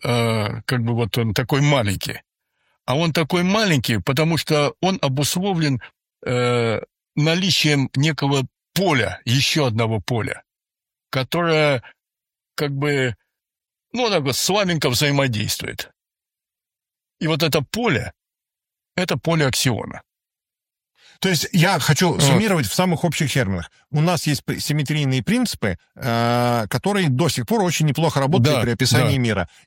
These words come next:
Speaker 2: И нам не нравится, что при некотором, э, слагаемом, э, там вот
Speaker 1: Да.
Speaker 2: математическом описании, называется Лагранжиан,
Speaker 1: Мгм.
Speaker 2: стоит очень маленький
Speaker 1: Очень
Speaker 2: коэффициент.
Speaker 1: маленький.
Speaker 2: Он нам кажется очень неестественным.
Speaker 1: Правильно.
Speaker 2: Тогда мы говорим,
Speaker 1: И, и тогда
Speaker 2: возможно, что он не,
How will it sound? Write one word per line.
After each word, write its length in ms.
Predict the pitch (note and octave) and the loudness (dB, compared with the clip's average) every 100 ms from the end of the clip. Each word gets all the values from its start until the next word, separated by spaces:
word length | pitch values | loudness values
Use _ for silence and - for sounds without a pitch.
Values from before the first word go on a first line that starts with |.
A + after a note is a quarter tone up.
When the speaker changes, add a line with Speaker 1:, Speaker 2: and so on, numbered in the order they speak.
| - | -4
Speaker 2:
И 220 | F3+ F3 | 0 0
нам 260 | D3 E3+ D#3 | 2 2 2
не 80 | |
нравится, 540 | C#3+ C#3+ G#3+ G#3+ - D#3 | 2 2 2 -2 -2 -4
что 400 | - - D#3+ D3+ | -4 -2 0 0
при 300 | C#3+ C#3+ C#3+ | 0 0 2
некотором, 680 | C#3+ D#3 A#2 - F#2+ E2+ - | 2 2 0 0 -2 -2 -4
э, 240 | G#2 F#2+ F2 | -4 -4 -4
слагаемом, 720 | A2 G#2 E3 A#3+ A3 G3 - - - | -4 -2 0 0 0 0 -2 -10 -4
э, 640 | C#3 C#3 C#3 C3+ C3 B2 - | 0 2 2 2 2 0 0
там 220 | A2 G2 | 0 0
вот 160 | G#2+ | 0
Speaker 1:
Да. 60 | A2+ | 0
Speaker 2:
математическом 680 | A2+ C3+ B2 C#3+ - - G2+ | 2 4 4 2 0 -2 -2
описании, 540 | - F2 G#3 A#3+ F3+ | -2 0 0 2 2
называется 480 | C3+ A2+ A#2+ A2 A#2 | 2 2 2 0 0
Лагранжиан, 640 | G#2 G#2 F#2+ B2 A3+ C3+ - | 0 2 2 4 4 2 0
Speaker 1:
Мгм. 180 | C#3 G#2+ | -2 -2
Speaker 2:
стоит 320 | - D3+ F3+ F#3+ | 0 0 0 0
очень 180 | F#3 C#3 | 0 2
маленький 360 | D3+ D#3+ - | 2 0 -2
Speaker 1:
Очень 120 | - | -2
Speaker 2:
коэффициент. 320 | C3 C#3 C#3+ D3+ | 0 2 2 2
Speaker 1:
маленький. 180 | D3 D#3+ | 4 4
Speaker 2:
Он 40 | |
нам 140 | F3+ | 2
кажется 280 | - F3+ F3 | 2 0 0
очень 220 | F3 E3+ | 0 0
неестественным. 720 | E3 E3 - B2 G2 - F#2+ | 0 0 -2 -2 -2 -4 0
Speaker 1:
Правильно. 320 | C#3 B2+ G#2+ A2 | 2 2 2 2
Speaker 2:
Тогда 380 | C#3+ C#3 F#3+ F3+ | 2 2 0 2
мы 120 | F3 | 2
говорим, 300 | F3 D3+ C3 | 2 2 2
Speaker 1:
И, 60 | |
и 60 | D3 | 2
тогда 240 | E3 D3+ F3 | 2 2 2
Speaker 2:
возможно, 340 | C4 G3+ F3+ | 2 2 0
что 260 | - F#3 E3+ | -2 -2 0
он 200 | G3 | 0
не, 100 | F#3+ | 0